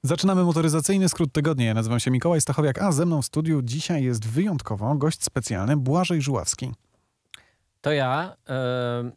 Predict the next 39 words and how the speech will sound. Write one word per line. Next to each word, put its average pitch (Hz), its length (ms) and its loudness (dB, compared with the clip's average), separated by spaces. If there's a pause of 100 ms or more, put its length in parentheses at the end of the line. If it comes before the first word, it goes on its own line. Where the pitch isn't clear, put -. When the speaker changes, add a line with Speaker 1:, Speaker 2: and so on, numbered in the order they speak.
Speaker 2:
i 117 80 -6
dla 139 160 -2
tych, 135 140 -8
którzy 123 240 -4
oglądają 120 380 -2
nas 113 180 -4
na 120 80 -4
YouTubie 113 440 -6
i 104 40 -6
zastanawiają 110 560 -6
się, 104 140 -10
dlaczego 107 360 -8
w - 40 -14
tych 107 140 -8
dwóch 101 240 -8
odcinkach 98 460 -8
jesteśmy 98 400 -10
tak 104 180 -10
samo 104 260 -4
ubrani, 101 680 -4
to 104 120 -6
dlatego, 101 180 -2
Speaker 1:
dlatego, 214 220 0
Speaker 2:
że - 60 0
Speaker 1:
że 208 60 4
Speaker 2:
nagrywamy - 300 2
Speaker 1:
nagrywamy 127 240 2
Speaker 2:
je 120 140 2
jednego 113 360 -2
dnia. 98 380 -4 (200)
Speaker 1:
tuż 156 160 0
po 160 120 0
sobie, 120 240 -2
tak. 117 180 -4 (180)
Speaker 2:
Dokładnie. 95 600 -2
Speaker 1:
Ale 143 160 0
tematy 156 340 0
będą 170 360 2
znacznie 165 720 2